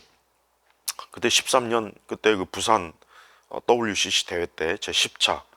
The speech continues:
그때 얼마나 지금 이 엔씨씨 K를 비롯해서 지금 엔씨씨 K 그, 어, 가입 그 단체도 있어요. 뭐 대표적으로 뭐 씨비에스, 와이엠씨에이,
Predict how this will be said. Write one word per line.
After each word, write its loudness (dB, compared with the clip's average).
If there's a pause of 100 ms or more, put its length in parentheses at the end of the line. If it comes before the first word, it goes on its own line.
(360)
그때 2
얼마나 8 (580)
지금 -6
이 -2
엔씨씨 2
K를 0
비롯해서 -2
지금 -2
엔씨씨 2
K 2
그, 0 (520)
어, -8
가입 2 (300)
그 -14
단체도 -4
있어요. -6 (120)
뭐 -8
대표적으로 -2
뭐 -16
씨비에스, -2
와이엠씨에이, -2